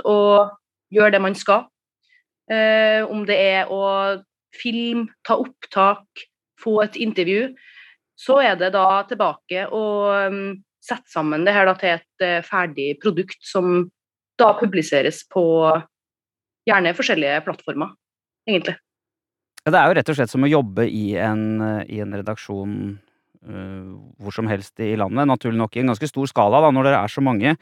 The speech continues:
Speaker 2: Men, eh, hvordan syns du da det er å, å,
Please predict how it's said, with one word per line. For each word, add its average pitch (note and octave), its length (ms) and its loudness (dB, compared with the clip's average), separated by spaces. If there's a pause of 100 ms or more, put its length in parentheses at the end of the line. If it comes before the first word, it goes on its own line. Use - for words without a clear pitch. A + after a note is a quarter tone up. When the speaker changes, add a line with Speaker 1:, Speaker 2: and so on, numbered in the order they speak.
(480)
Speaker 2:
Men, F3 240 6
eh, F3+ 140 4
hvordan E3 280 2
syns D#3 240 -2
du A2+ 160 -2
da B2+ 180 2
det F#3 120 -2
er C3+ 320 4
å, - 80 -
å, - 1120 -2